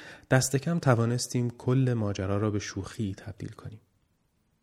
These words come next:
هرگاه در میان بحث و جدل‌هایمان کل شقیمان سرک می‌کشید و کار بیخ پیدا می‌کرد، همیشه یکی بود که بزند زیر خنده و شر و شور بحث را بخواباند. رانندگی من بهتر نشد، ولی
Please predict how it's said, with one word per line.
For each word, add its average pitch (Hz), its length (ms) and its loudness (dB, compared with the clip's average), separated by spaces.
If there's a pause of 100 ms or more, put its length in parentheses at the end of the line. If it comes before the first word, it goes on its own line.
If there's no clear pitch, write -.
(140)
هرگاه 113 340 6
در 107 180 2
میان 107 300 0
بحث 101 280 0
و 107 40 0
جدل‌هایمان 104 720 0 (520)
کل 110 280 6
شقیمان 123 640 2
سرک 113 540 0
می‌کشید 101 380 -2
و 98 40 -2
کار 101 320 -2
بیخ 98 300 -4
پیدا 98 280 -2
می‌کرد، 123 540 -2 (720)
همیشه 156 300 6
یکی 165 320 6
بود 131 180 2
که - 120 0
بزند 107 380 0
زیر 107 200 0
خنده 95 400 -2
و 101 120 -2
شر 92 280 -2
و 87 60 -4
شور 98 240 -6
بحث 92 380 -4
را 95 80 -2
بخواباند. - 640 -10 (1200)
رانندگی 123 600 4
من 139 220 4
بهتر 120 340 0
نشد، 127 500 -2
ولی 107 460 0